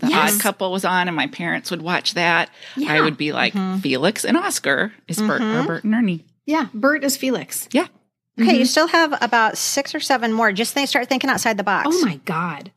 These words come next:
Speaker 2: Okay, I know, I know Grover. We haven't said Grover
Speaker 3: Well,
Speaker 2: yet.
Speaker 3: Grover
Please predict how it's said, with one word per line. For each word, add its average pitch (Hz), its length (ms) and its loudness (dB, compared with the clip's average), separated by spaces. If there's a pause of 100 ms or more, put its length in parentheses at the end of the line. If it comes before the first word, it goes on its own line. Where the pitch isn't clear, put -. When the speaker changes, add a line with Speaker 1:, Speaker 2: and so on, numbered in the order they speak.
(100)
Speaker 2:
Okay, 240 280 0
I 214 100 0
know, 247 440 2
I 240 60 2
know 254 160 2
Grover. 196 640 0
We 202 80 0
haven't 208 140 0
said 214 180 -4
Grover 185 240 -4
Speaker 3:
Well, 240 200 4
Speaker 2:
yet. 247 80 -6
Speaker 3:
Grover 294 340 4